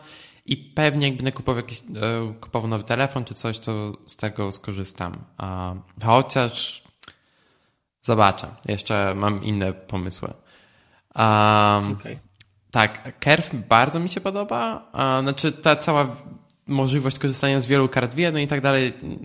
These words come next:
Speaker 1: znaczy mnie to za bardzo nie obchodzi, bo i tak używam Apple Pay do wszystkiego, więc to nie ma żadnego większego znaczenia. Cashback tam jest okej, a, ale też jeszcze nie wiem, czy będę płacił za to, żeby ten cashback mi został,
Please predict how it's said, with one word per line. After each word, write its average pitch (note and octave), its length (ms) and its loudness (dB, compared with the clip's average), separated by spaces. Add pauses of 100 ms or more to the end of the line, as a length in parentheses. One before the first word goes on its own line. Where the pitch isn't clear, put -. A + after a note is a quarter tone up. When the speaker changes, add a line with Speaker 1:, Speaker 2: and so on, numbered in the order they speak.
(240)
Speaker 1:
znaczy B2 340 -8 (220)
mnie B2 180 0
to B2+ 100 -4
za C3 100 2
bardzo A#2+ 220 0
nie A#2 120 2
obchodzi, A2 280 -4
bo A2 100 -2
i G#2+ 40 -2
tak G#2+ 220 -6
używam F#2+ 280 -4
Apple F#2 200 -6
Pay F#2+ 140 -6
do F#2+ 120 -8
wszystkiego, F#2+ 540 -10
więc F#2 280 -10
to F#2+ 60 -8
nie F2+ 80 -10
ma F2 200 -8 (140)
żadnego F#2+ 380 -4
większego F2+ 380 -8
znaczenia. G2+ 520 -4 (720)
Cashback D3 420 2
tam C3+ 160 -2
jest C#3 140 -2
okej, C3 500 0
a, A#2 320 0
ale A2 260 0
też B2 460 -4
jeszcze D#3+ 240 -8
nie E3 140 -4
wiem, - 160 -10
czy - 140 -12
będę E3 440 -4 (680)
płacił E3 640 0
za D3+ 140 -2
to, E3 140 -6
żeby D3 180 -6
ten C3 140 -4
cashback B2+ 400 -4
mi A#2+ 100 -4
został, E3 640 -2